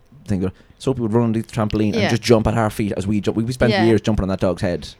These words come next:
Speaker 2: Yeah.
Speaker 1: Totally willingly.
Speaker 2: Yeah.
Speaker 1: But do you remember the tragic day Soapy died?
Speaker 2: Yes.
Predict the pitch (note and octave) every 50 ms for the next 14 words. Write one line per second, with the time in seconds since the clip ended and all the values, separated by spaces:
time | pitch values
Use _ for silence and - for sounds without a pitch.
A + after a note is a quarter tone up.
0 | _ _ - A3+ A3 F#3 - - - _ - - - - A#2+ A2+ G#2 G2+ G2 F#2
1 | F2+ E2+ E2 F#2 D#2 - - - - - B3 A#3+ A3+ G3 - - G2+ - - A#2+
2 | C3+ C3+ B2+ A#2+ A#2 A2 G2+ - - - - - - - - - - - - -
3 | G2+ F#2+ - G#2+ G#2+ G#2 G2+ F#2 - G2 F#2 F#2 - F#2+ - F2+ - D#2 E2 F2
4 | - - - - - - - _ _ _ _ _ _ - A#3+ G#3 G3+ G3+ - -
5 | - -